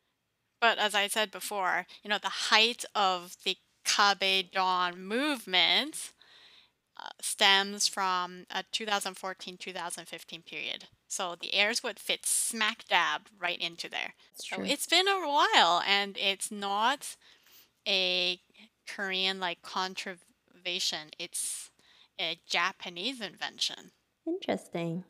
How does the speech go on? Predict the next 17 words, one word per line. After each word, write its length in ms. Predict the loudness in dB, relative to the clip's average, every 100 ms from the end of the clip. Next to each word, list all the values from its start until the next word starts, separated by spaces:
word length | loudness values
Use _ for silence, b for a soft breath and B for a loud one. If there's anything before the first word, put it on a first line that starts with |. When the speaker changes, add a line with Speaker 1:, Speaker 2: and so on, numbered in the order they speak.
| -8
Speaker 1:
Stemming, 800 | -2 2 2 4 4 4 0 -8 b b b
stemming 560 | -4 2 2 2 -2
from 260 | -2 -6 -4
an 120 | -4
animated 680 | -2 -2 -2 -4 -2 -4 -4
medium. 460 | -8 -4 -4 -6 -10 _ _ _ _ _ _ _ _ _
Speaker 2:
That 140 | -8 -6
doesn't 260 | -4 -2
Speaker 1:
So 140 | 0 2
it's 140 | 4
not 120 | 6
Speaker 2:
translate 160 | 6 6
Speaker 1:
real. 120 | 8
Speaker 2:
well. 200 | 10 10
Speaker 1:
Like, 200 | 6 0
I 80 | -2
don't, 180 | -4